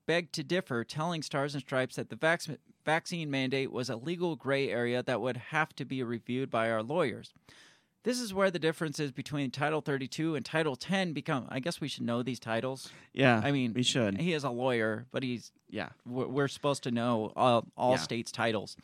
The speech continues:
Speaker 1: Uh, becomes an issue. In most instances, the guardsmen are in their Title thirty-two capacity, which means they're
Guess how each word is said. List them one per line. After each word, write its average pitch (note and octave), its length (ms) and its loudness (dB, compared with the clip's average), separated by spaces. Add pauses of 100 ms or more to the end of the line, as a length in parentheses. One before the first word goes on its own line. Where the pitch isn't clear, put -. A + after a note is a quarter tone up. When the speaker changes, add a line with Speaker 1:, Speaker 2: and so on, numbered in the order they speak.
(800)
Speaker 1:
Uh, C3+ 380 2 (200)
becomes F3 460 2
an B2 120 -4
issue. C#3+ 420 0 (160)
In C#3+ 100 0
most G3 260 2
instances, F3+ 560 -2
the - 80 -12
guardsmen D#3 540 2 (360)
are D3+ 200 6
in D3 160 0
their C#3 140 2
Title D3+ 320 2
thirty-two D3 580 0
capacity, D#3 540 2
which D3 200 -4
means D3+ 280 -2
they're C3+ 340 2